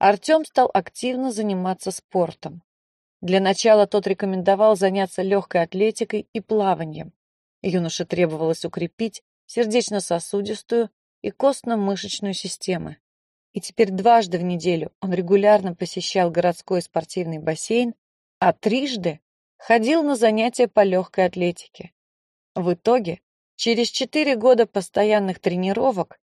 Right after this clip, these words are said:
Артем превратился в красавца молодого человека спортивного телосложения,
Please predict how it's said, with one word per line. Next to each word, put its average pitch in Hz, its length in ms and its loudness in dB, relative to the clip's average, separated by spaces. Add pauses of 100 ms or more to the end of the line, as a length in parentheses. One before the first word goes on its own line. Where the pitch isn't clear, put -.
Артем 233 400 2
превратился 226 640 2
в - 80 -14
красавца 226 640 0
молодого 185 540 2
человека 180 580 0
спортивного 175 680 -4
телосложения, 175 920 -4